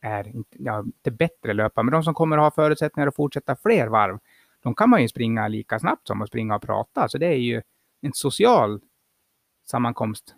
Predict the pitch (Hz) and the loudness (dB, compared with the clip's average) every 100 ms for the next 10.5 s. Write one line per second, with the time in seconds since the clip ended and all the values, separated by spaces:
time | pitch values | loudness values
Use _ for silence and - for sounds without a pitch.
0 | - 131 - 120 107 - - 123 123 117 | -10 -10 -4 -4 -4 -8 -10 -8 -6 -6
1 | 110 - 110 107 104 104 - _ _ 127 | -6 -4 -2 -2 -4 -8 -12 _ _ -6
2 | - 165 _ - - _ _ _ - 151 | -2 -2 _ -20 -20 _ _ _ -2 -2
3 | 135 139 143 156 117 117 139 131 113 - | 0 0 0 0 0 2 2 2 0 -2
4 | 113 107 113 107 - 110 107 107 151 110 | -4 -4 -4 -4 -2 -2 -2 -2 -2 0
5 | 101 104 120 127 120 117 117 139 131 - | -2 -4 -2 0 2 2 2 0 0 -2
6 | 113 117 113 107 - - - 110 - 107 | -2 0 -2 -4 -8 -8 -4 -4 -2 0
7 | 147 131 110 101 123 113 110 110 101 110 | 2 0 -2 -4 -2 -2 -2 -2 -4 -8
8 | - 156 110 95 98 98 131 120 107 107 | -2 0 0 0 -2 -2 0 0 -2 0
9 | 107 107 107 110 113 135 117 - 165 107 | 0 0 0 -2 0 0 0 2 2 2
10 | - - 85 - - | 0 -4 -4 -6 -12